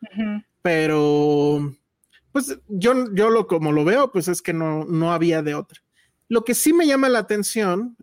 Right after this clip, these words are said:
Speaker 2: y habría que ver cuáles fueron los términos en los que quedaron, es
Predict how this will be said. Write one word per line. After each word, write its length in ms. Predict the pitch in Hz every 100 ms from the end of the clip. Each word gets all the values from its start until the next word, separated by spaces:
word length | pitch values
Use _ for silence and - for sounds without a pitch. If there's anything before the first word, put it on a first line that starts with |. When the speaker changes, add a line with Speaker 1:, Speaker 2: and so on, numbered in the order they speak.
| -
Speaker 2:
y 160 | 190
habría 220 | 175 202
que 120 | 208 214
ver 240 | 190 190 -
cuáles 300 | 185 185 -
fueron 240 | 180 175
los 240 | 151 143 -
términos 440 | 165 170 156 143
en 120 | 147
los 160 | 151 - _
que 260 | - 147 139
quedaron, 580 | - 151 170 151 170 262 _ _ _ _ _ _ _ -
es 560 | 196 190 196 - -